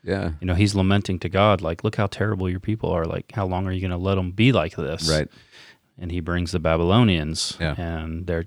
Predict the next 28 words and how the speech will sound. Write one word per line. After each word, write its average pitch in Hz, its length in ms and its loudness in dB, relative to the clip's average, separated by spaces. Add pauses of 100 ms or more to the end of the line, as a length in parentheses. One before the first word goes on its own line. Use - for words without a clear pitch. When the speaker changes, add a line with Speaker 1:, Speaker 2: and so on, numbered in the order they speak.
Speaker 2:
carried 92 300 -2
away. 95 340 -2 (1080)
Speaker 1:
So - 160 4
now 135 220 6
in 131 80 6
the 117 60 4
new 131 320 6
covenant 90 580 2 (460)
with 90 480 2
Christ, - 540 2
who 107 100 6
is 95 100 2
a 90 60 4
new 101 160 2
Adam, 87 420 2 (1080)
um, 87 420 2 (640)
we're 101 160 4
missing 85 580 0
a 85 100 -2
component 82 500 -2
of 73 60 -4
the 73 60 -10
story. 69 400 -4 (340)
Speaker 2:
Mm-hmm. 85 180 -18 (600)
Speaker 1:
Where's 73 280 -6
the 69 100 -10
land, 73 500 -4 (260)
right? 64 200 -10